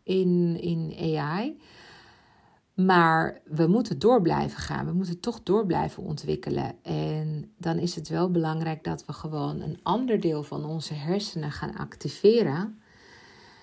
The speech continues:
En dat is niet, zeg maar, de logica. Want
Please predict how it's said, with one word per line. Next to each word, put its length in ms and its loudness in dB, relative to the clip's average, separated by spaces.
En 160 4
dat 160 4
is 160 0
niet, 480 8
zeg 220 2
maar, 220 0
de 160 2
logica. 680 2
Want 340 -6